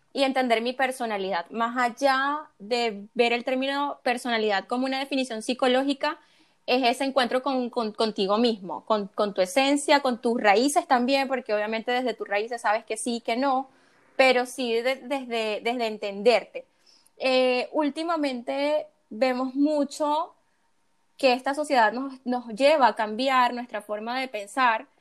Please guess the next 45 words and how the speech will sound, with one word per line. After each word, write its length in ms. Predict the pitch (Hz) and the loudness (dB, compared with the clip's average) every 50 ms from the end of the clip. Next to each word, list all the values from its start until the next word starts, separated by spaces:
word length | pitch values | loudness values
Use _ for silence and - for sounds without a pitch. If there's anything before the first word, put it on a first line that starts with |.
| _ _ _ _ _ - | _ _ _ _ _ -2
eh, 580 | - 240 240 233 226 226 220 220 214 202 190 - _ _ _ _ _ _ _ _ _ _ _ - | 0 0 2 2 0 0 0 -2 -4 -6 -10 -14 _ _ _ _ _ _ _ _ _ _ _ -4
y 420 | 165 285 277 269 262 254 240 - - | -2 0 0 0 0 -2 -4 0 0
qué 120 | 277 262 | 0 2
tan 200 | 262 277 294 311 | 2 0 0 0
delicado 380 | 359 339 285 - - 214 240 285 | 0 0 0 0 0 0 0 0
es 80 | 269 | 0
esto, 200 | 233 - - 202 | -2 -4 -6 -8
o 20 | - | -6
sea, 160 | 220 202 196 | -6 -6 -8
qué 80 | 220 | -6
tan 160 | - 240 247 262 | -6 -4 -4 -2
delicado 520 | 285 285 277 - 220 208 214 214 226 233 | -2 -4 -2 0 0 2 2 4 2 2
es 400 | 247 254 262 262 277 277 - - _ _ | 2 0 -2 -4 -6 -8 -10 -16 _ _
que 120 | - 240 226 | -4 -4 -4
nos 120 | 233 233 | -4 -4
lleve 140 | 226 214 214 | -2 -2 -2
a 60 | 220 | -2
cambiar 280 | 254 262 254 240 226 233 | -2 -2 -2 -2 -2 -2
nuestra 220 | 262 262 262 254 | -4 -6 -8 -6
forma 460 | 262 226 208 214 226 233 254 254 - - - | -4 -4 -4 -2 -2 -2 -4 -4 -6 -8 -6
de 160 | 202 226 220 | -6 -6 -4
pensar, 560 | - 202 202 208 - 262 240 233 240 277 - _ _ _ _ _ | -4 -6 -8 -4 0 2 2 4 2 0 -4 _ _ _ _ _
y 120 | - 262 254 | -8 -4 -2
si 80 | 247 | -2
esto 200 | 240 247 269 254 | -2 -2 -4 -2
puede 200 | 262 277 277 277 | -2 -2 -2 -2
ser 180 | 285 269 233 - | -4 -6 -6 -4
positivo 920 | 254 254 262 262 247 - 254 240 233 220 220 226 240 254 262 - - _ _ _ _ - | -4 -4 -4 -6 -8 -6 -6 -4 -4 -2 -2 0 0 0 -2 -4 -8 _ _ _ _ 0
o 160 | 240 247 247 | 0 2 2
negativo. 420 | 254 254 262 277 - 370 294 233 | 2 -2 -4 -4 -4 -4 -2 -2
Entonces 300 | 214 208 214 220 - 254 262 | -4 -4 -8 -10 -8 -4 -2
ahí 220 | 262 240 233 220 | 0 0 -2 -2
va, 360 | 202 208 214 214 226 254 254 - | -2 0 2 2 2 2 2 0
creo 200 | 269 254 233 233 | -2 -2 -2 0
que 160 | 254 262 262 | -2 -2 -2
la 160 | - 247 240 233 | -2 -2 -4 -4
primera 260 | 208 196 190 202 220 | -4 -4 -4 -4 -4
pregunta, 340 | 240 233 247 247 240 262 254 | -4 -4 -4 -4 -2 -2 -2
lo 80 | 247 254 | -2 -4
primero 260 | 220 208 196 202 202 | -6 -6 -4 -4 -4
que 100 | - 247 | -4 -6
quiero 180 | - 208 220 220 | -4 -4 -4 -4
que 80 | 233 | -6
nos 100 | 233 240 - | -10 -10 -8
cuentes, 360 | - 214 196 196 - 220 | -8 -8 -8 -8 -10 -12